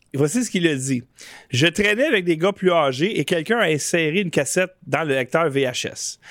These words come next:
Euh, ils avaient une sorte de rituel, donc c'est ce qu'il a vu sa cassette, un rituel où ils sortaient un couteau et coupaient un homme sur le côté.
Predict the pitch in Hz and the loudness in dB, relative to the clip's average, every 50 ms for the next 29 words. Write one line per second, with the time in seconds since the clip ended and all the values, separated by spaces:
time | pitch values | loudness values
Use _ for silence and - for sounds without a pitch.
0 | - - - - - - - - - - - 120 123 120 120 123 123 - - 147 | -20 -18 -18 -18 -20 -20 -20 -20 -14 -8 -4 -2 0 0 0 0 -2 0 0 0
1 | 151 160 156 170 165 170 233 262 220 196 - 233 247 214 180 160 170 202 190 - | 0 2 2 2 2 2 2 0 0 -2 -2 -2 0 0 -2 -2 -2 -2 -4 -4
2 | - - 151 143 139 147 196 254 240 156 135 147 170 - - - 160 - - - | -2 0 2 2 2 2 0 -2 -2 -2 -2 -2 -2 -2 -4 -4 -4 -4 -2 0
3 | 156 139 127 139 190 196 - 165 147 - 117 131 - - 139 - - - - - | 0 0 0 0 -4 -2 -2 -2 -2 -2 -4 -4 -2 -2 -4 -4 -4 -10 -10 -4
4 | - 139 135 156 240 247 - - - 170 190 226 208 - 175 240 240 202 - - | -2 0 0 0 0 -2 -2 -2 0 0 0 0 0 0 0 0 0 0 0 0
5 | 220 208 - - 285 285 220 - - - - - 185 196 262 285 _ _ _ _ | 0 0 0 0 0 0 0 -2 -4 -6 -4 -2 -2 -2 -2 -6 _ _ _ _
6 | _ - - - - - - - - 165 196 220 226 - - - _ _ - 107 | _ -20 -20 -20 -20 -20 -8 -2 0 2 2 2 0 -2 -4 -8 _ _ -20 -20
7 | 110 _ _ - - - - - 254 285 269 208 175 170 180 196 208 214 208 190 | -20 _ _ -14 -10 -8 -2 2 2 4 4 2 2 2 2 2 2 0 -2 -4
8 | 156 - - 160 165 170 170 - - 151 139 123 - - 170 208 247 | -6 -6 -2 -2 0 0 0 0 0 -2 -2 0 0 0 -2 -2 -4